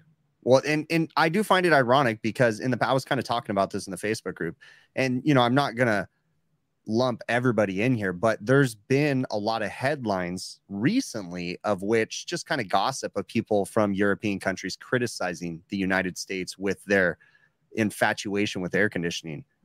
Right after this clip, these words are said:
Um, and I'm not saying it's everybody. It's just a few, and they may even be,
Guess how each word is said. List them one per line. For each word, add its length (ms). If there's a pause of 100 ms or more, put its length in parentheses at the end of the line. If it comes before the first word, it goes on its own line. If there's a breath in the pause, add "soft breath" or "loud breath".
(120)
Um, 520 (260)
and 100
I'm 80
not 160
saying 160
it's 140
everybody. 540
It's 160
just 300
a 80
few, 640
and 300
they 60
may 140
even 180
be, 320